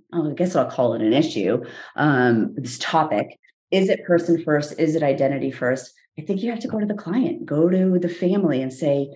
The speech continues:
"How do you want to be addressed?" Um, it's not always just about what our views are, but making sure that, that we're really respecting how they want to be addressed. And that's, that's a really important piece. I think it's a, a really good, a good question you brought up.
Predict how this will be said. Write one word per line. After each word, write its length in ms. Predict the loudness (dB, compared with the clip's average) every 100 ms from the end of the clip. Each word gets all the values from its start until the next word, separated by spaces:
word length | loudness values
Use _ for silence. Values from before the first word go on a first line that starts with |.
| -20 _ _
"How 180 | -2 2
do 80 | 4
you 300 | 4 4 6
want 180 | 6 6
to 40 |
be 200 | 2 -2
addressed?" 680 | -6 -8 -10 -10 -12 -14 -18 _ _ -10
Um, 240 | -6 -2
it's 160 | -2 0
not 160 | 2 4
always 280 | 6 4
just 180 | 2 -2
about 280 | 0 2 2
what 140 | 2
our 280 | 2 4 2
views 340 | 2 0 -2 -2
are, 200 | -2 0
but 200 | -2 -2
making 340 | 0 0 0 -4
sure 260 | -4 -4
that, 200 | -2 -2
that 180 | -2 -2
we're 200 | -2 -2
really 220 | 0 0
respecting 640 | -2 -4 -4 -6 -4 -6 -4
how 160 | -4
they 160 | -4 -4
want 180 | -6 -10
to 60 |
be 140 | -10 -10
addressed. 380 | -10 -12 -12
And 120 | -12 -10
that's, 160 | -10
that's 240 | -6 -4 -4
a 40 |
really 200 | -8 -8
important 400 | -10 -10 -10 -10
piece. 420 | -10 -12 -14 -20
I 40 | _
think 120 | -8
it's 80 | -6
a, 100 | -6
a 140 | -6 -4
really 220 | -4 -4
good, 360 | -4 -6 -10 -8
a 60 |
good 180 | -6 -4
question 280 | -6 -8 -10
you 80 | -10
brought 140 | -10
up. 240 | -12 -16